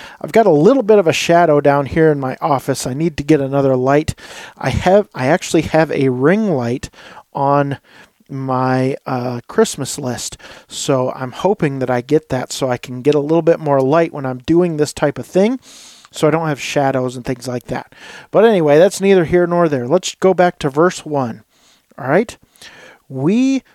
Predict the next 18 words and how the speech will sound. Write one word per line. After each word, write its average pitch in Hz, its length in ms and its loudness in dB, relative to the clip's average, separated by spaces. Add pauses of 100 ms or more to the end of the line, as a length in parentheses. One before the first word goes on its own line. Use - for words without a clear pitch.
who - 180 0
are 156 120 2
strong 214 640 0 (220)
ought 143 180 -8
to 139 120 -2
bear 165 380 0
with 190 220 -8
the 135 100 -4
failings 147 800 -2
of 135 260 -10
the 151 80 0
weak 147 400 -4 (340)
and 135 220 -6
not 175 260 -4
to 196 100 -4
please 160 340 0
ourselves." 131 760 -4 (560)
So 160 460 2